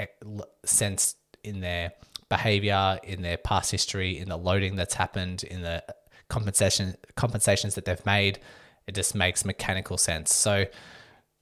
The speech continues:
don't get too worried about, "Oh my God, I might have hypertension, um, or some of these other diseases." Just be very careful, be very open-minded, and if you wanna get assessed, you can. Don't draw any conclusions until some results come back.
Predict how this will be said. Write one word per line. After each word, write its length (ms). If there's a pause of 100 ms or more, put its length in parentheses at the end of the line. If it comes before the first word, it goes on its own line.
(220)
don't 180
get 160
too 200
worried 300
about, 340
"Oh 140
my 140
God, 220
I 160
might 200
have 300
hypertension, 760 (200)
um, 420
or 280
some 220
of 40
these 200
other 400 (240)
diseases." 580 (460)
Just 160
be 320 (300)
very 180
careful, 400
be 180
very 260
open-minded, 540
and 180
if 140
you 80
wanna 220
get 120
assessed, 380
you 60
can. 360 (300)
Don't 200
draw 120
any 120
conclusions 600
until 640 (240)
some 400
results 300
come 160
back. 320